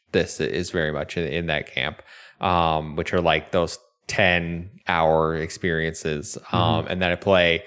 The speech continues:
Speaker 1: platformers, which are not very long, like, six, eight hour experiences.
Speaker 2: Uh-huh.
Speaker 1: And
Speaker 2: <laughs>
Speaker 1: then I play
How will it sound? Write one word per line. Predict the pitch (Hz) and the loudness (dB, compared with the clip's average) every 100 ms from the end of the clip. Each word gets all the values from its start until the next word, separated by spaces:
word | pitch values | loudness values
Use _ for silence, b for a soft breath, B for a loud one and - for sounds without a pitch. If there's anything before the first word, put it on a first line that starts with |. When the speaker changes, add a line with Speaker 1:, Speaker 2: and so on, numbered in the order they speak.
| B B _ | B B _
Speaker 1:
platformers, | - 98 - 110 95 92 107 - - _ | 2 2 4 4 6 6 4 2 -8 _
which | 101 - | 2 4
are | 90 | 2
not | 90 82 - | 4 0 0
very | 104 92 90 | 2 4 4
long, | 87 80 82 95 - | 2 2 0 -2 -4
like, | 76 73 - | -2 -2 -2
six, | - 87 - - - | 0 0 0 -8 0
eight | 90 82 | 2 4
hour | 80 82 82 | 4 4 4
experiences. | 87 95 87 76 80 - - 92 92 - | 2 -2 -6 -4 -4 -6 -6 -6 -6 -6
Speaker 2:
Uh-huh. | 123 117 123 113 | -2 0 0 2
Speaker 1:
And | 98 | 0
Speaker 2:
<laughs> | 92 | 4
Speaker 1:
then | 107 123 101 92 98 | 4 6 4 2 0
I | 101 104 | 0 0
play | - 113 98 92 90 90 | 2 4 6 6 4 0